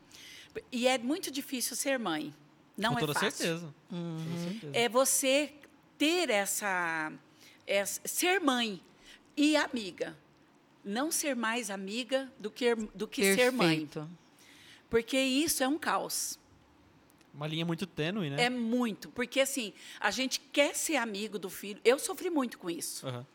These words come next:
Speaker 1: Por isso que eu lembrei, a hora que vocês perguntaram, me veio assim. Porque assim, eu criei meu filho sozinha.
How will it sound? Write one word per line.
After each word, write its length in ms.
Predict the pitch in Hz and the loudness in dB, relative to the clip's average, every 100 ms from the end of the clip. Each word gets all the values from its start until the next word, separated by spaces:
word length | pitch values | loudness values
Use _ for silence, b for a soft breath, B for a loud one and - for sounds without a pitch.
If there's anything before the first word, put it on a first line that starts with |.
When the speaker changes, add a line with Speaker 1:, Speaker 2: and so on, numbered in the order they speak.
| _ | _
Speaker 1:
Por 140 | 226 220 | -2 -2
isso 240 | 233 - | -2 -4
que 100 | 262 | 0
eu 40 | 240 | 0
lembrei, 400 | 254 220 214 220 | 0 0 2 2
a 40 | |
hora 100 | 226 | 0
que 100 | 247 | -6
vocês 420 | 226 - 226 220 - B B | -8 -6 -6 -6 -12 B B
perguntaram, 640 | - 220 220 - 208 214 220 | 0 2 0 0 4 4 2
me 140 | 214 | -4
veio 340 | 185 202 208 220 | -4 0 0 0
assim. 480 | - 214 202 214 196 B B B B | -4 -8 -10 -12 -14 B B B B
Porque 220 | 262 - | -2 2
assim, 400 | 294 - 247 202 - - | 2 2 0 -2 -4 4
eu 200 | 269 320 | 4 4
criei 320 | 285 254 233 | 0 2 2
meu 140 | 220 | 0
filho 240 | - 247 240 | 0 -4 -2
sozinha. 600 | - 269 233 220 202 | 0 0 -2 -6 -6